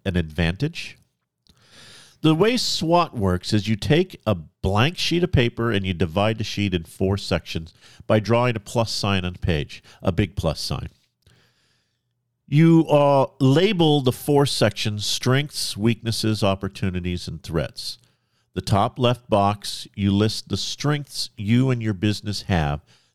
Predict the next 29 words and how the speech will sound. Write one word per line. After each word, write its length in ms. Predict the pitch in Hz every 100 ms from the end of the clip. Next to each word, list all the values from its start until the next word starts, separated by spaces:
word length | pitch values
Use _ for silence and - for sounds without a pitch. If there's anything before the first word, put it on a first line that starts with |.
| -
that 120 | 107
will 120 | 117
make 320 | 113 117 -
implementing 720 | - 147 151 143 131 123 123 117
your 140 | 104
new 220 | 104 107
idea 440 | 98 95 85 92 87 _
easier. 540 | 101 95 78 73 69 - _ _ _ _ - -
In 80 | -
the 60 | 95
box 340 | 92 101 -
in 80 | 104
the 100 | 107
upper 220 | 110 131
right, 380 | 131 185 131 - _ -
list 320 | 117 131 -
the 80 | 147
weaknesses 880 | 127 180 214 - 120 - 82 - -
you 380 | 98 101 90 98
or 140 | 117 113
your 160 | 120
business 420 | - 110 101 123
have 400 | - 92 78 80 - _ _ _ -
that 140 | 113
would 140 | 113 107
make 260 | 113 107 -
implementing 640 | 135 127 127 113 104 117
your 180 | 107 98
idea 540 | 95 95 90 87 87